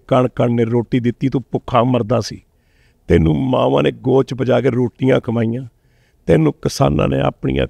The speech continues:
ਕਣਕਾਂ ਵੱਢ ਕੇ ਤੇਰੇ ਘਰ 'ਚ ਰੋਟੀਆਂ ਦਿੱਤੀਆਂ। ਤੇਰੇ ਵਰਗੇ ਹਜ਼ਾਰਾਂ ਸਿੰਗਰ ਕਲਾਕਾਰ ਮੇਰੇ ਵਰਗਿਆਂ ਨੂੰ ਆਪਣੇ ਘਰ ਰੱਖ ਕੇ ਧੀਆਂ ਭੈਣਾਂ ਦੀ ਇੱਜ਼ਤ ਕਰਨਾ ਸਿਖਾਇਆ। ਤੇ ਉਸ ਪੰਜਾਬ ਦੀ ਧਰਤੀ ਦਾ, ਉਸ ਦੇਸ਼ ਦੀ ਧਰਤੀ ਦਾ ਤੂੰ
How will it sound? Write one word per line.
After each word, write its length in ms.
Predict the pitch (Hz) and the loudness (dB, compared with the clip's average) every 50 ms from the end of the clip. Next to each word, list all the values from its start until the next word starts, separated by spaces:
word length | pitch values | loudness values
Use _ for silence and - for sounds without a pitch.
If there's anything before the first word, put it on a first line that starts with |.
| _ - | _ -2
ਕਣਕਾਂ 360 | - 135 139 - - 147 127 | 0 0 0 0 0 -2 -2
ਵੱਢ 320 | 110 101 107 147 180 160 170 | -2 -2 0 0 2 2 0
ਕੇ 140 | - 160 131 | -4 -4 -4
ਤੇਰੇ 200 | - 143 127 117 | -2 -2 -2 0
ਘਰ 120 | - 120 | 0 -2
'ਚ 100 | 98 139 | -2 -2
ਰੋਟੀਆਂ 340 | 120 113 107 - 127 120 123 | -2 -4 -4 -4 -4 -4 -4
ਦਿੱਤੀਆਂ। 360 | 113 104 - - 131 127 123 117 _ _ _ _ _ _ _ _ _ _ - | -6 -8 -6 -4 -6 -6 -6 -8 _ _ _ _ _ _ _ _ _ _ -4
ਤੇਰੇ 240 | - 156 160 165 170 | 0 2 2 4 4
ਵਰਗੇ 280 | 160 151 135 156 151 135 110 139 | 2 2 2 -2 -2 0 0 -2
ਹਜ਼ਾਰਾਂ 420 | 139 131 127 127 131 147 160 151 | 2 4 4 4 4 4 2 0
ਸਿੰਗਰ 460 | - - - - 123 123 127 139 127 | 0 -2 -4 -2 -2 0 0 -2 -2
ਕਲਾਕਾਰ 560 | - - 127 127 127 120 117 - 135 127 123 123 | -2 -2 -2 0 0 -2 -2 0 -2 -2 -2 -2
ਮੇਰੇ 320 | 117 120 120 123 131 135 | -2 -2 0 0 0 0
ਵਰਗਿਆਂ 280 | 131 117 107 131 131 135 | 0 0 0 0 0 2
ਨੂੰ 120 | 135 135 | 2 0
ਆਪਣੇ 260 | 131 - 151 143 151 160 - - - _ | -2 -2 -2 -4 -4 -4 -8 -18 -20 _
ਘਰ 300 | _ - - - - - | _ -4 -2 0 0 2
ਰੱਖ 220 | 147 - 107 - | 2 2 2 2
ਕੇ 140 | - - 202 | 2 0 -2
ਧੀਆਂ 380 | - - - 165 135 131 151 170 | -2 0 -4 -2 0 2 0 0
ਭੈਣਾਂ 400 | 180 160 147 127 139 165 185 - _ _ _ - - | 0 0 0 2 2 0 0 -2 _ _ _ -12 -4
ਦੀ 140 | 160 185 180 | -2 0 0
ਇੱਜ਼ਤ 320 | 165 135 117 202 214 - | 0 2 2 0 0 0
ਕਰਨਾ 280 | - 180 160 143 151 156 | 2 0 2 2 2 0
ਸਿਖਾਇਆ। 440 | - - 117 120 131 127 139 170 - _ _ _ _ _ _ - | 0 -2 -6 -4 -2 -2 -2 -4 -6 _ _ _ _ _ _ -2
ਤੇ 120 | - 175 151 | -2 0 0
ਉਸ 360 | 151 147 175 240 240 - 180 | 2 4 4 4 4 2 -2
ਪੰਜਾਬ 420 | - - - 113 131 131 127 120 | -6 -6 -4 0 0 0 0 0
ਦੀ 140 | 113 131 131 | 0 -2 -4
ਧਰਤੀ 360 | - - 135 - - 139 117 | -2 -4 -8 -6 -4 -6 -2
ਦਾ, 100 | 110 117 | -2 0
ਉਸ 120 | 107 117 107 | -2 -2 -4
ਦੇਸ਼ 360 | 95 - 117 135 156 131 - | -2 0 2 2 2 2 0
ਦੀ 100 | - 160 | -4 -4
ਧਰਤੀ 380 | - - 110 - - - 135 | -2 -2 -4 -4 -2 -4 -2
ਦਾ 100 | 127 131 | 0 0
ਤੂੰ 400 | 127 _ - 151 151 156 139 - | -2 _ -6 -4 -2 -2 -4 -4